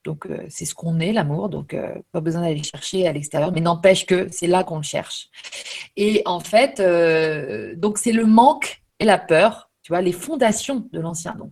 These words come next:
tout part de ça, en fait. Et les fondations du nouveau monde, c'est la joie et l'abondance. C'est-à-dire que comme on est l'amour, forcément, on sait qu'on est une abondance d'amour. Donc, euh, même s'il y a quelques, quelques trucs, euh, à, hum,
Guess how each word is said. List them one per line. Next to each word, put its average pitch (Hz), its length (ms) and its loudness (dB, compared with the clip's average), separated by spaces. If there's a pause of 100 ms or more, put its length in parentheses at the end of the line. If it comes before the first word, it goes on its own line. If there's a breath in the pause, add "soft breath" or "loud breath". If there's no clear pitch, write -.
(140)
tout 311 180 2
part 233 220 2
de 220 100 0
ça, 196 220 0
en 143 80 -6
fait. - 180 -14 (300 loud breath)
Et 180 100 2
les 196 80 4
fondations 311 500 0
du 220 120 -4
nouveau 208 280 2
monde, 220 440 -2 (320 loud breath)
c'est 262 480 2
la 175 180 2
joie 156 400 -2
et 180 80 -2
l'abondance. 185 720 0 (440)
C'est-à-dire 175 360 0
que 160 80 -6
comme 214 260 4
on 202 140 6
est 208 80 8
l'amour, 190 420 4
forcément, 160 480 -4
on 139 60 -4
sait 185 240 -2
qu'on 151 240 -4
est 147 220 -6 (180)
une 151 120 -4
abondance 165 560 2
d'amour. 170 420 0
Donc, 170 220 -2
euh, 170 120 0 (300 loud breath)
même 220 220 4
s'il - 220 -2
y - 20 8
a 214 100 8
quelques, 190 480 0 (300 loud breath)
quelques 208 420 2
trucs, 247 340 0
euh, 180 260 4
à, 175 280 2
hum, 165 640 -6